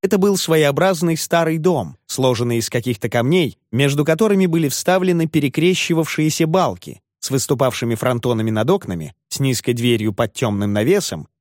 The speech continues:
и с двумя крутыми ступенями, ведущими вниз, вместо той полудюжины низких ступенек, которые в домах нового фасона ведут вверх. Впрочем, дом казался уютным. В окне буфетной был виден яркий приветливый свет,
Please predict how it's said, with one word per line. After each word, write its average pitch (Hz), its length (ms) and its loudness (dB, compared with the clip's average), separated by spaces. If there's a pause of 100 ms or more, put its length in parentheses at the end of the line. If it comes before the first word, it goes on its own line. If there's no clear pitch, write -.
и 147 80 -2
с 123 100 -2
двумя 151 280 2
крутыми 190 380 0
ступенями, 95 760 -2 (160)
ведущими 127 560 -2
вниз, 127 460 -4 (160)
вместо 131 420 0
той 123 240 0
полудюжины 113 600 -2
низких 113 380 -4
ступенек, 160 640 -2 (140)
которые 214 400 2
в 170 60 -4
домах 151 400 0
нового 131 280 0
фасона 175 580 -2
ведут 135 440 -2
вверх. 123 640 -4 (540)
Впрочем, 220 540 -4
дом 196 280 0
казался 143 460 -2
уютным. 90 480 -8 (400)
В - 60 0
окне 190 260 0
буфетной 196 500 2
был 135 180 2
виден 123 300 0
яркий 113 420 -2
приветливый 98 520 -4
свет, - 400 -4